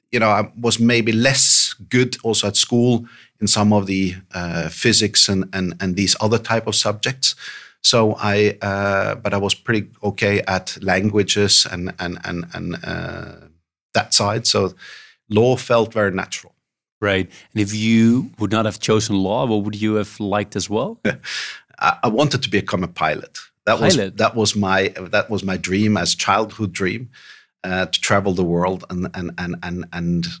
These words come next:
Speaker 1: be, uh, yeah, uh, sitting in the cockpit of, uh, of airplanes. Uh, um, as I said,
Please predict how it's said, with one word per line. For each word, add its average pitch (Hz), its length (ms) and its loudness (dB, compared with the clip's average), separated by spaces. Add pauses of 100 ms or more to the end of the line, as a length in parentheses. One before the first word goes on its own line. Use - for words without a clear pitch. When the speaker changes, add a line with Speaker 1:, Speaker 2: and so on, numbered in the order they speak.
(240)
Speaker 1:
be, 87 380 -4
uh, 85 520 -2 (100)
yeah, 101 260 0 (260)
uh, 82 140 -10
sitting 98 360 0
in 90 100 -2
the 85 60 -10
cockpit - 440 -2
of, 85 160 -6
uh, 90 160 -2
of 90 280 -4
airplanes. 87 800 -2
Uh, 85 420 -2 (640)
um, 85 420 0
as 95 140 0
I 98 40 4
said, 98 320 2